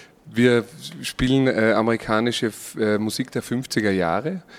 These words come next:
in Kombination mit Eigenkompositionen und da liegt ein Weihnachtsalbum eigentlich auf der Hand. Das gehört eigentlich für uns dazu und wir machen das jetzt schon seit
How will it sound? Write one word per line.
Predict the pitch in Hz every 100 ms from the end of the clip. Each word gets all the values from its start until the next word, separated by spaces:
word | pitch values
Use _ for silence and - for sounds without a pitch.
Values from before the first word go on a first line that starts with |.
| - -
in | 110
Kombination | 120 117 110 104 110 107 127
mit | 120
Eigenkompositionen | 92 104 127 139 131 131 123 120 120 135 143 - - - - -
und | 104 101 98 - - - _ _ -
da | 104 -
liegt | 101 101 110 - -
ein | 98 87
Weihnachtsalbum | 82 110 127 - 90 104 113 95
eigentlich | 92 101 104 95
auf | 95
der | - 92
Hand. | 90 92 - - -
Das | -
gehört | - 90 90 - - _ - - _
eigentlich | - 117 123 113
für | 120
uns | 113 -
dazu | 110 - 160 185 220 - -
und | 110
wir | 110
machen | 113 123
das | 107 -
jetzt | 110 -
schon | 110 107 107 - - - _ _ _ -
seit | - 101 98 - -